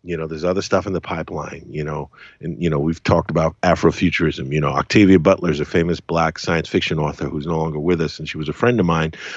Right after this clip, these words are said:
A number of her projects are being made. You know, we'll see how well A Wrinkle in Time does, even though it wasn't, nec-,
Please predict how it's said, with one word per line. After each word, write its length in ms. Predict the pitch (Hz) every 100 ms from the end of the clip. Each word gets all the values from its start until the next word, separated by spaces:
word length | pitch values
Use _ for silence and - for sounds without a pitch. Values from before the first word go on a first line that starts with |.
| -
A 60 | 82
number 240 | 110 143
of 80 | 110
her 120 | 143
projects 480 | 120 117 92 82 -
are 60 |
being 300 | 73 80 71
made. 280 | 69 67 - _ _ - _
You 120 | 82
know, 100 | 73
we'll 160 | 78 87
see 180 | -
how 320 | 107 107 98 87
well 380 | 71 95 101
A 120 | 85 101
Wrinkle 240 | 120 113
in 100 | 95
Time 420 | - 120 117 95
does, 380 | 76 73 71 -
even 260 | - 90 92
though 160 | 92 87
it 60 |
wasn't, 260 | 76 82 95
nec-, 260 | 87 -